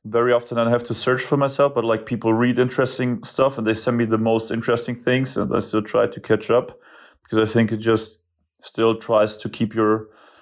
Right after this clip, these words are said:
perspective wide. And obviously it helped me because I've met Marco through it. I got the Red Bull job, uh, in some way because of that. Marco was a former player of, of, of Thomas. And he heard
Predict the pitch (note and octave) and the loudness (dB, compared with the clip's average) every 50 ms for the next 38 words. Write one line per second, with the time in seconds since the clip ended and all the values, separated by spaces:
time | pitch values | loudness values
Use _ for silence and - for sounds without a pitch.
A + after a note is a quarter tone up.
0 | _ _ - - - - - A#2+ A#2+ - B2+ A#2 A2 A#2 A#2 C3 C#3+ - - - | _ _ -6 -4 -4 0 0 -2 -2 -2 -6 -2 0 2 2 2 0 -2 -6 -16
1 | _ _ _ _ - _ _ _ _ _ - - A2 A2+ A#2 C#3 F3 G#3 - D3+ | _ _ _ _ -20 _ _ _ _ _ -4 -2 0 2 2 2 0 0 -2 -2
2 | B2 B2 D3+ - - C#3 A2 - G#2 - B2+ A2+ G2+ G#2+ G#2+ G#2 A#2+ A#2 G#2 G#2+ | 0 0 -2 0 -2 -4 -4 -4 -2 0 0 2 2 0 0 0 -2 -4 0 0
3 | A2+ B2 C#3 C#3 D#3 C3+ - D3+ D#3 D#3+ D#3 B2 A2 G2+ A#2 F#2+ - A2 A2 G#2+ | 0 0 0 -2 -6 -6 -2 0 0 2 2 0 0 0 -2 -2 0 0 2 4
4 | G#2 A2 A2 G2+ G#2+ A#2+ B2 B2 C3 B2+ B2 A#2+ - - A#2+ A#2+ A#2 A2+ A#2 A#2 | 4 4 2 2 2 -2 0 0 2 0 0 0 0 0 2 2 2 2 0 -2
5 | - - B2+ B2+ B2 B2+ B2 - A2 - B2+ B2 B2+ A#2 B2 B2+ A#2 A#2 A2 A2+ | 0 0 0 2 2 0 0 0 -2 -2 0 0 2 2 0 0 2 2 2 0
6 | A#2 - - A2 G#2+ G#2+ G#2+ G#2 - A#2 A2+ A2+ A2 G#2 - A#2+ A2+ A2+ A#2 A#2+ | 0 0 -2 -2 0 0 -2 0 0 0 2 2 0 -2 0 2 2 4 4 4
7 | A#2 A2+ A#2 - - G#2+ - - - - G#2 G#2 - - - C3 C#3+ E3+ F#3 - | 2 2 0 -4 -4 -4 -4 -4 -2 -2 -2 -2 -2 0 0 0 2 2 -2 -2
8 | - - _ _ _ _ _ _ _ _ _ _ _ _ _ - - A2+ A2 A2 | -6 -12 _ _ _ _ _ _ _ _ _ _ _ _ _ -8 -2 0 2 2
9 | A2 G#2+ G#2 G#2 G#2 G#2 - - - - _ - - - - A2 A2 A2 G#2 G#2 | 2 2 0 -2 -4 -6 -8 -12 -14 -16 _ -14 -6 0 2 2 2 2 0 2
10 | A2+ A#2 A#2+ A#2+ - - - | 2 2 2 0 -4 -12 -18